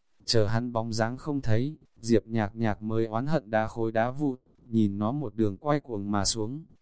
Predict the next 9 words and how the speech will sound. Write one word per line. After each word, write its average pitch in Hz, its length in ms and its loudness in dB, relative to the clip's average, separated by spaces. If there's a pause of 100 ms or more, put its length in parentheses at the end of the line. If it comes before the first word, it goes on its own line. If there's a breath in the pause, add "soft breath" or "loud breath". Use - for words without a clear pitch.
cuối 123 220 -2
cùng 113 280 -6
rơi 139 220 2
vào 113 220 0
trong 131 260 -2
nước. 160 260 4 (540)
Vừa 101 440 4 (840)
nhấc 170 260 -4
đầu, 107 320 0